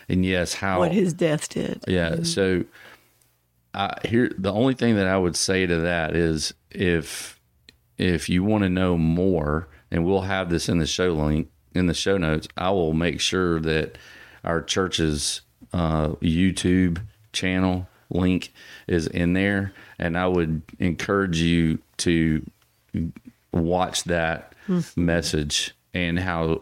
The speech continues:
Speaker 1: and how Pastor Jason was able to, uh, really unpack a lot of the things that he saw
Speaker 2: Mm-hmm.
Speaker 1: in Israel.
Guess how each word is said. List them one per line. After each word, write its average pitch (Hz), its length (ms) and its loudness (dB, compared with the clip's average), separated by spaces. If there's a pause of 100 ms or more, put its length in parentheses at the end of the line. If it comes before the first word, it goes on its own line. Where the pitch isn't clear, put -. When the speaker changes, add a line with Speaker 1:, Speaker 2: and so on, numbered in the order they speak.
(180)
Speaker 1:
and 85 160 -2
how 82 140 -2
Pastor 85 380 -4
Jason 82 420 0
was 78 100 0
able 82 260 0
to, 76 220 0 (600)
uh, 78 420 0 (920)
really 87 480 2
unpack 90 580 -2
a 82 80 -4
lot 90 160 0
of 85 80 0
the 78 80 -2
things 95 300 0
that 80 100 0
he 78 120 0
saw 85 680 -2 (560)
Speaker 2:
Mm-hmm. 175 520 -4 (120)
Speaker 1:
in 135 180 2
Israel. 80 580 0